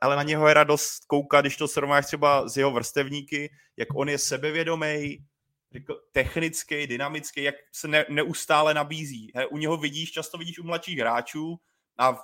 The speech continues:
případě devatenáctiletýho kluka přece jenom už je to, to posunutá ta hranice, kdo je extra mladý. Ale pořád je to, pořád je to, můžeme ho řadit do mla-, do kategorie mladý kluk, talent, který má všechno před sebou. Často vidíme, že tihle kluci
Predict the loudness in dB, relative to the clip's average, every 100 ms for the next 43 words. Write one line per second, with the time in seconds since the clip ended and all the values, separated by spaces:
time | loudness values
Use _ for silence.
0 | _ -14 -4 -2 0 0 0 0 -2 -4
1 | -8 -6 -6 -6 -8 -2 -2 -4 -8 -8
2 | -8 -10 -10 -12 _ -12 -10 -8 -10 -8
3 | 0 2 4 4 4 2 -4 -8 -4 -4
4 | -4 _ _ -2 -2 -2 0 2 2 2
5 | 4 2 2 2 2 0 -4 -6 -8 _
6 | -2 2 2 -2 -8 -6 0 0 0 -2
7 | -2 -2 -4 -6 -12 -12 -6 -6 -4 -2
8 | 0 0 0 0 -4 -6 -12 -4 0 0
9 | 0 -4 -4 -2 -2 -4 -12 -12 -14 -16
10 | -14 -16 _ _ _ _ -20 _ -2 -2
11 | 0 -2 -2 -2 -4 0 0 -2 -8 -10